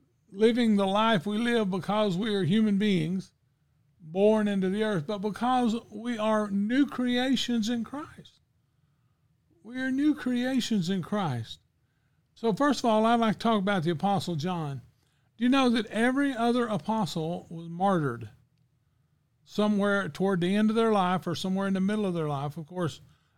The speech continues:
James, uh, was, uh, martyred early in the development of the church. You'll see that early in the book of Acts. Uh, but all of them died a martyr's death.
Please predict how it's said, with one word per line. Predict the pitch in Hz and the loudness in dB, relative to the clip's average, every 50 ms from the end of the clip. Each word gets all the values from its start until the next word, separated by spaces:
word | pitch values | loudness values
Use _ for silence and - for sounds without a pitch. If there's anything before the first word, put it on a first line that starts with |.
| _ - 156 | _ -14 -6
James, | 135 151 202 220 233 240 226 196 180 185 196 202 202 - - - - - _ _ _ _ _ _ _ _ _ _ - | 0 2 4 4 6 4 4 4 2 2 2 0 0 -2 -4 -8 -16 -20 _ _ _ _ _ _ _ _ _ _ -8
uh, | 160 165 160 160 156 156 156 165 - - - _ _ _ _ _ _ _ _ - - - _ _ _ - - | -6 -4 -2 -2 -2 -2 -4 -6 -10 -16 -20 _ _ _ _ _ _ _ _ -20 -20 -20 _ _ _ -20 -20
was, | - 185 185 185 190 185 175 151 123 160 | -20 -10 -4 -2 0 0 0 0 -4 -6
uh, | 160 156 156 147 - - | -6 -8 -8 -8 -10 -12
martyred | - 156 170 185 196 208 208 202 196 190 180 170 156 156 - _ - | -16 -10 -4 0 2 2 4 4 2 0 0 -2 -4 -6 -10 _ 0
early | 208 226 240 247 277 294 285 254 214 196 185 175 175 | 6 8 10 10 10 8 6 4 2 0 0 -2 -2
in | 165 175 175 | -2 -4 -2
the | 170 165 | -4 -4
development | 151 160 156 180 180 175 165 151 160 160 | -4 -2 -2 -2 -2 -2 -2 -2 -4 -2
of | 160 | -2
the | 143 139 | -4 -4
church. | 123 - - 165 151 156 165 180 190 180 - - | -4 -4 -4 -4 -2 -2 -2 -4 -6 -8 -10 -10
You'll | 170 156 139 | -8 -8 -8
see | - - 196 190 | -6 -4 -4 -2
that | 190 190 185 185 180 | -2 -2 -2 -2 -2
early | 185 190 190 185 180 180 | -2 -2 -2 -2 -2 -2
in | 180 175 | -2 -4
the | 165 | -4
book | 165 175 160 | -6 -6 -6
of | 160 147 | -6 -4
Acts. | 160 170 165 156 147 170 170 - - - _ _ _ _ _ _ _ _ _ _ _ _ _ _ _ _ _ _ - | -4 -4 -4 -4 -6 -6 -8 -12 -16 -20 _ _ _ _ _ _ _ _ _ _ _ _ _ _ _ _ _ _ -8
Uh, | 180 170 165 170 175 | -4 -2 -2 -2 -2
but | 165 170 185 214 214 | -2 0 2 2 2
all | 202 214 247 285 302 320 | 4 4 4 4 4 4
of | 302 269 214 | 2 2 0
them | 220 233 220 208 185 | 0 0 2 2 2
died | 196 220 247 254 247 220 | 2 2 2 2 2 2
a | 196 | 2
martyr's | 190 208 214 220 220 208 190 175 170 | 2 2 2 2 0 0 -2 -4 -4
death. | 185 247 277 269 208 147 120 - | -6 -8 -8 -8 -8 -8 -10 -12